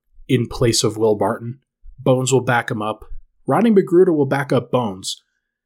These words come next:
And I think that's gonna be an interesting conversation, that if Bones continues to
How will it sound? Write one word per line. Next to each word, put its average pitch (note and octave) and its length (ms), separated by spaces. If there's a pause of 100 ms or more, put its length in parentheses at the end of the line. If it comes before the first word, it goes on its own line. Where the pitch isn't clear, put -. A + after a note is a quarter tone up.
(300)
And C#3+ 140
I C#3 100
think D#3+ 160
that's D#3+ 200
gonna F3+ 160
be D3 120
an C3+ 120
interesting C3 480
conversation, A#2+ 800 (680)
that B2+ 140
if B2+ 140
Bones C#3+ 300
continues C3 500
to A2+ 300